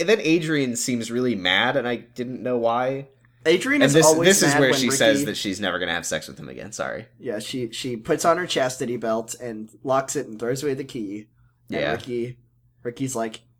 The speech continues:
Speaker 2: "You'll come crawling back," and
Speaker 1: Dude,
Speaker 2: you know
Speaker 1: oh
Speaker 2: what?
Speaker 1: my God.
Speaker 2: I'm
Speaker 1: You
Speaker 2: sure she won't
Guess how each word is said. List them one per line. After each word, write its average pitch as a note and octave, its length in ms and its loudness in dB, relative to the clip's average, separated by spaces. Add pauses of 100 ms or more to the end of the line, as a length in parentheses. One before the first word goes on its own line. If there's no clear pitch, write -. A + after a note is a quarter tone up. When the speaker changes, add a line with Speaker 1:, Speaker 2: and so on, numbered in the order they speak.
(360)
Speaker 2:
"You'll F#3 260 4
come D#3 320 2
crawling C#3+ 640 2
back," C#3+ 400 0
and - 120 -8
Speaker 1:
Dude, C#3 40 2
Speaker 2:
you C#3+ 180 8
know D#3 160 6
Speaker 1:
oh E3 40 6
Speaker 2:
what? E3+ 120 10
Speaker 1:
my C3 140 4
God. A2 500 4
Speaker 2:
I'm D#3 140 4
Speaker 1:
You D#3+ 80 4
Speaker 2:
sure F#3+ 340 4
she G3+ 200 2
won't C#3+ 540 2